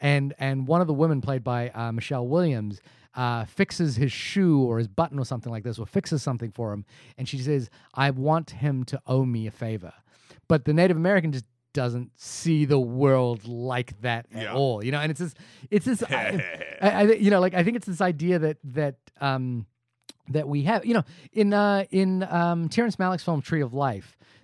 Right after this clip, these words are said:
Speaker 1: there's, uh, a thing when, um, uh, is it Captain John Smith is, is the guy who, who
Speaker 2: Oh,
Speaker 1: slept
Speaker 2: God,
Speaker 1: with
Speaker 2: it's been
Speaker 1: Po-,
Speaker 2: so long.
Speaker 1: Pocahontas? I, I can't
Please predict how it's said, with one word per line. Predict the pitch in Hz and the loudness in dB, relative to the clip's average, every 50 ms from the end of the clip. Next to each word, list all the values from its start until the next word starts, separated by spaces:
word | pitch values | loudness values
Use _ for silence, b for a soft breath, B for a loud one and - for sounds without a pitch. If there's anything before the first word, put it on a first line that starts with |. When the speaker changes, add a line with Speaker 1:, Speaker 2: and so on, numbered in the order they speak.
| b - | b -4
Speaker 1:
there's, | 123 147 160 160 156 147 131 131 | 0 2 4 4 4 2 0 -2
uh, | 147 - - 147 143 139 135 135 131 135 131 - | -6 -4 -2 0 2 2 2 2 0 -2 -2 -4
a | 135 | -6
thing | 113 - - - 208 220 214 208 196 180 - - | -6 -8 -4 -2 0 0 2 2 0 -2 -4 -4
when, | 156 143 139 143 151 151 147 147 147 143 139 139 139 143 - | -4 -2 0 2 2 2 2 2 2 2 0 0 -2 -2 -4
um, | - 131 131 131 131 127 127 127 123 123 123 117 - B B B B B B B B - | -4 -4 -2 -2 -2 -2 -2 -2 -2 -2 -4 -4 -6 B B B B B B B B -4
uh, | 127 127 127 127 127 123 | -2 0 0 -2 -4 -4
is | 139 131 | -6 -6
it | 143 - | -4 -4
Captain | 160 160 - 170 160 143 | -4 -4 -2 0 0 0
John | 123 143 143 147 139 | 0 0 0 0 0
Smith | - - 151 156 165 - - _ _ - - | -2 -2 -2 -2 -4 -6 -10 _ _ -12 -8
is, | 143 139 127 131 | -6 -6 -4 -4
is | 139 135 127 123 | -4 -4 -4 -4
the | 135 127 | -4 -4
guy | 139 135 135 131 | -2 0 0 2
who, | 131 131 | 2 2
who | 131 | 2
Speaker 2:
Oh, | 123 127 123 120 120 117 113 107 98 | 4 4 4 4 2 2 0 -2 -4
Speaker 1:
slept | 139 131 | -4 -4
Speaker 2:
God, | 104 101 101 | -4 -4 -4
Speaker 1:
with | 101 - | -4 -6
Speaker 2:
it's | - | -6
been | 107 95 | -6 -2
Speaker 1:
Po-, | - 139 | -2 0
Speaker 2:
so | - | 0
long. | 92 92 90 | -2 -2 -2
Speaker 1:
Pocahontas? | 139 135 113 127 120 127 131 127 131 123 | -2 0 0 -2 -2 -2 -2 -4 -6 -6
I, | 113 117 | -6 -6
I | 117 117 | -6 -6
can't | - | -6